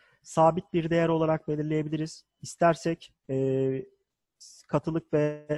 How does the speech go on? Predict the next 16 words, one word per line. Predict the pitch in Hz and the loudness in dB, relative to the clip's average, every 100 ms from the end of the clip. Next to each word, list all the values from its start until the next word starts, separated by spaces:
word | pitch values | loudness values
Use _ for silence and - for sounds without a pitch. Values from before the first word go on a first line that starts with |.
| - - | -8 -8
e, | 127 127 | -6 -4
sönüm | - 156 151 | -4 -4 -2
oranı | 139 139 | -2 -2
belirleyerek | 139 143 147 143 - - | -4 -2 -2 -2 -4 -2
yay | 143 143 | 2 2
gibi | 135 135 | 0 0
de | 120 | 0
modelleyebiliriz. | 113 110 107 104 110 165 - _ _ _ _ | 0 -4 -4 -6 -6 -6 -8 _ _ _ _
Nonlinear | 151 175 180 175 170 165 | 0 0 0 0 0 0
bir | 160 | -2
yay | 160 160 | 0 -2
için | - 160 - _ - _ - | -4 -10 -12 _ -20 _ -4
data | 143 165 | 0 0
aktarıp | 143 147 135 - | 0 -4 -4 -2
yapacağımdan | 127 - 143 123 120 170 202 _ _ _ _ _ | -4 -4 -4 -4 -2 -4 -6 _ _ _ _ _
bunu | 175 165 180 | -4 -2 -4